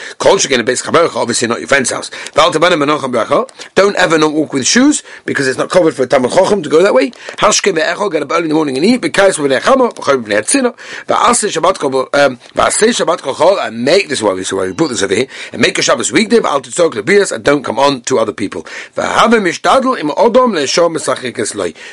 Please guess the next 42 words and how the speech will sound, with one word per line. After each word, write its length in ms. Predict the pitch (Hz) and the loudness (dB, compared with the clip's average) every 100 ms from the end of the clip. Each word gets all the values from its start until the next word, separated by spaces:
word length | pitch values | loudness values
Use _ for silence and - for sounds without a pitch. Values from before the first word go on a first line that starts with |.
| - | 0
Right, 140 | 135 | 0
you 60 | 143 | 2
should 140 | 135 | 0
always 240 | 160 233 202 | 2 2 2
try 160 | 202 | 2
to 100 | 190 | 4
work 240 | 151 208 180 | 4 2 0
with 140 | 156 | -2
someone 500 | - 208 170 151 - _ _ - _ - - _ - - | 2 4 4 2 -2 _ _ -20 _ -20 -20 _ -16 -6
that's 180 | 117 - | -4 0
going 240 | 156 156 | 0 0
through 140 | 135 | 0
a 40 | 120 | 0
good 220 | 170 - | 0 2
time, 360 | 170 156 98 - - - | 2 2 0 -6 -18 -4
right? 200 | 131 139 | 0 0
Business 340 | 120 170 160 135 | 0 -2 -2 -4
is 120 | 123 | 0
good 180 | 208 - | 0 2
for 80 | 208 | 2
him. 260 | 208 214 - - - | 4 0 -4 -18 -2
This 220 | 165 160 | 0 0
is 140 | 135 | 0
a 60 | 135 | 0
person 440 | 151 147 - 117 - - _ | 2 2 0 -4 -8 -20 _
that 140 | 123 | 0
we 80 | 127 | 2
want 200 | 123 123 | 2 2
to 40 | 110 | 0
try 360 | - 135 117 | 2 4 4
and 440 | 113 123 117 104 - _ - - 127 | 2 0 0 -4 -12 _ -20 -18 -10
be 140 | 135 123 | -2 0
with. 240 | 95 - - | 0 -2 2
Omar 260 | 190 208 | 4 4
Rav 180 | 151 127 | 2 2
Pope, 340 | 190 175 104 - - - - - | 2 2 0 -4 -14 -20 -14 -2
"Loi 560 | 139 160 226 269 294 294 _ - | 0 4 4 4 2 -2 _ -4
lemizban 920 | 165 170 180 247 226 170 160 160 151 | 0 2 2 2 2 0 2 2 0
minei 400 | 143 151 151 160 | -2 0 2 0
v'loi 340 | 151 147 175 202 | 0 2 4 4
lezabunei 720 | 180 143 147 120 175 160 113 | 2 2 0 0 0 2 2
lei." 180 | 98 82 | 0 -4